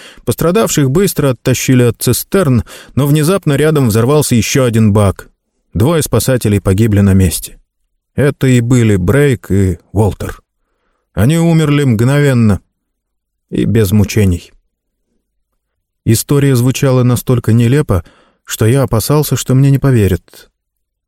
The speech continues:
Но никто не сказал ни слова, пока мистер Миллис не выдавил: "Так вот что произошло.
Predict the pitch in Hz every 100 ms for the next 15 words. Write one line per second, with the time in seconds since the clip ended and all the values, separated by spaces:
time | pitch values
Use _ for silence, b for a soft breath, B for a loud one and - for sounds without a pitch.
0 | _ - 123 160 220 208 202 - - 147
1 | 170 165 - 127 123 113 110 104 - 85
2 | 151 156 156 117 - 110 131 - - 87
3 | 85 139 170 160 - 135 151 143 156 113
4 | 110 113 98 B B B B B B B
5 | _ _ - - 92 95 117 170 - -
6 | - - - 107 90 92 - - 156 139
7 | 92 78